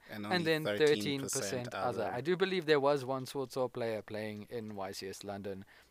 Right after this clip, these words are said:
Speaker 2: in the other category. So that's really, really cool that we get to see, um, you know, what has actually been happening
Speaker 1: Mm.
Speaker 2: and how good it's been doing.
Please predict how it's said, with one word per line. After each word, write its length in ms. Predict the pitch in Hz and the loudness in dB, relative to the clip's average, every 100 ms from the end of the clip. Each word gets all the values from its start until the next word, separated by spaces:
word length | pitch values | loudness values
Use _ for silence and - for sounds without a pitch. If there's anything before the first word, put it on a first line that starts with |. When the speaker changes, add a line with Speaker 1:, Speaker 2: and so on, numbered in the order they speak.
| _ | _
Speaker 2:
in 160 | 139 113 | -8 -4
the 80 | 101 | -4
other 180 | 95 92 | -6 -10
category. 500 | - 87 85 - - | -12 -10 -10 -12 -8
So 160 | - 165 | 0 6
that's 240 | 190 170 | 6 6
really, 240 | 185 196 | 2 4
really 200 | 202 180 | 4 2
cool 220 | - 151 143 | 2 2 2
that 120 | 131 | 0
we 100 | 123 | -4
get 220 | 117 117 | -6 -6
to 100 | 120 | -8
see, 320 | - 113 110 110 - - - | -10 -8 -8 -10 -18 -20 -12
um, 380 | 117 113 110 101 - _ _ _ _ _ - - | -2 0 0 -6 -14 _ _ _ _ _ -16 -6
you 120 | 156 | 2
know, 160 | 156 156 | 4 8
what 200 | 151 143 | 6 6
has 260 | 156 120 - | 4 4 2
actually 460 | 139 - 170 131 | 2 2 -2 -2
been 260 | 104 117 127 | -2 -4 0
happening 540 | 127 131 160 180 190 - | 0 0 -2 -2 -2 -2
Speaker 1:
Mm. 240 | 120 110 | 0 0
Speaker 2:
and 100 | 123 | 0
how 180 | 127 135 | 4 4
good 220 | 123 120 | 4 -2
it's 140 | 123 - | -2 -4
been 200 | 117 110 | -6 -4
doing. 440 | 104 107 156 170 | -2 -2 -6 -10